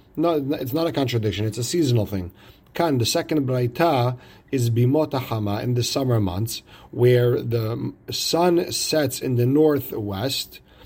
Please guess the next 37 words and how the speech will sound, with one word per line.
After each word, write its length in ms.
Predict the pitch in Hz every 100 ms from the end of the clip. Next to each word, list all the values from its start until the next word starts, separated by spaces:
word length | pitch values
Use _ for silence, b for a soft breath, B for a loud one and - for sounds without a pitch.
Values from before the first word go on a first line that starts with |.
| b b
and 440 | 131 127 123 123 120
the 360 | - 123 117
moon 480 | 120 147 214 180 151
is 260 | 156 143 127
in 140 | 135
the 100 | 123
south 560 | - - 139 123 120 -
of 240 | 123 104
the, 340 | 110 104 104 -
of 220 | 117 110
the 80 | 107
sun, 440 | - 90 98 139 131 B B
and 160 | 143
therefore, 300 | 175 170 175
if 80 | 156
he 100 | 139
said 320 | 123 160 143
to 80 | 165
the 160 | 156 165
north, 320 | 202 190 175
he 80 | 151
didn't 180 | 160
say 200 | 139 170
anything. 480 | 175 180 165 156 160 - - _ B B B B
And 240 | 127 127
kan, 300 | 180 185 160
in 80 | 139
the 80 | 127
first 400 | - 196 - 143
braita, 520 | 143 131 123 120 131
is 140 | 139
bimot 300 | 123 127 147
hageshamim, 480 | 147 127 117 120 117
in 80 | 127
the 100 | 131
winter 340 | 117 117 113
months, 460 | 104 92 120 123 -